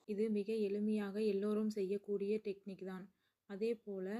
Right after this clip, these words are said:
பொரியல் வகைகளில் உப்பு அதிகமாகிவிட்டால் அதற்கு தக்காளியை நன்கு கைகளால் மசித்து சேர்த்து வதக்கினால் உப்பு குறையும். குழம்பு,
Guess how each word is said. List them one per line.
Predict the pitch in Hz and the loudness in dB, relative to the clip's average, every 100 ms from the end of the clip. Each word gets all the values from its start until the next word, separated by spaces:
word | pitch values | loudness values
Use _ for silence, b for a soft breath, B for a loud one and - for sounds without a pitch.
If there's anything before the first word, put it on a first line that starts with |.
| 262 | -6
பொரியல் | 220 202 208 214 | -2 0 2 2
வகைகளில் | 208 190 180 185 202 | 2 0 -2 -2 0
உப்பு | 196 - 214 | -2 -4 -6
அதிகமாகிவிட்டால் | 190 185 196 202 196 190 180 180 196 | -4 -4 -4 -4 -2 -2 -4 -6 -6
அதற்கு | 208 180 180 214 | -6 -8 -8 -8
தக்காளியை | 202 190 - 220 208 220 | -8 -12 -6 0 2 2
நன்கு | 208 185 202 214 | 0 -2 -4 -4
கைகளால் | 196 185 190 196 208 | -4 -4 -2 -2 -2
மசித்து | 202 175 190 208 | -2 -4 -10 -10
சேர்த்து | - 190 180 - 214 | -8 -6 -6 -4 -4
வதக்கினால் | 185 196 196 190 214 | -4 -6 -6 -6 -4
உப்பு | 180 - 208 | -4 -6 -6
குறையும். | 196 180 180 180 _ _ | -4 -4 -6 -10 _ _
குழம்பு, | 247 247 247 | 4 6 6